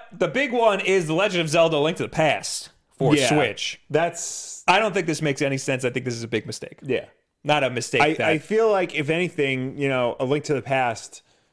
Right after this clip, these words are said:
Speaker 2: they would throw that into, you know, the Super Nintendo games that they would, that they're
Speaker 1: Exactly.
Speaker 2: gonna put, you know, as part of Switch Online.
Speaker 1: So, I, like, we're, we're getting, uh, what, what the hell's it called? Uh, Link's Awakening.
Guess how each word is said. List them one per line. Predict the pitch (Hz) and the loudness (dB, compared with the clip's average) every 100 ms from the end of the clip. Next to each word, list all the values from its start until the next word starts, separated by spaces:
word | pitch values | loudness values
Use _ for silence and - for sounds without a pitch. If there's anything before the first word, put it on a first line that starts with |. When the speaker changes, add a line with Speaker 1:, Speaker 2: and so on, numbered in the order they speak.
| _ _ - | _ _ 0
Speaker 2:
they | 135 | 2
would | 131 | 0
throw | 123 143 139 | 0 2 2
that | 131 127 123 | 2 0 -2
into, | 123 - 127 117 113 107 | -6 -4 -2 0 0 -2
you | 135 | -6
know, | 127 110 107 | -6 -6 -6
the | 107 | -4
Super | - 190 170 | -2 -2 -4
Nintendo | 127 131 110 98 90 98 _ | -6 -6 -6 -6 -8 -12 _
games | 117 104 92 92 - - | -8 -8 -10 -14 -18 -10
that | 113 104 | -6 -2
they | |
would, | 113 110 - | -2 -2 -4
that | - - | -16 -4
they're | 120 | -2
Speaker 1:
Exactly. | 117 120 104 107 | 2 2 2 0
Speaker 2:
gonna | 101 | -4
put, | - _ | -6 _
you | 123 | -8
know, | 107 101 | -6 -8
as | 98 | -8
part | 113 | -6
of | 104 | -6
Switch | - 107 | -8 -10
Online. | 101 95 92 92 90 | -10 -12 -14 -16 -16
Speaker 1:
So, | - - 170 165 160 156 - _ _ _ _ _ _ _ _ _ _ | -2 2 4 4 2 -4 -14 _ _ _ _ _ _ _ _ _ _
I, | 165 170 - | -2 -2 -4
like, | 196 165 143 - 156 156 - _ _ _ _ - | 2 2 2 -4 -12 -12 -16 _ _ _ _ -8
we're, | 156 165 | 0 2
we're | 170 | 0
getting, | 151 190 226 220 | 2 2 2 2
uh, | 196 170 151 135 127 120 | 2 4 6 6 4 4
what, | 120 135 | 4 2
what | 143 160 | 0 -2
the | 139 | -2
hell's | 143 101 | -2 -4
it | 95 | -6
called? | 104 98 98 | -8 -8 -6
Uh, | 117 110 104 104 | 0 2 2 0
Link's | 131 160 165 | 0 -2 0
Awakening. | 143 131 147 110 101 | 0 0 0 -6 -10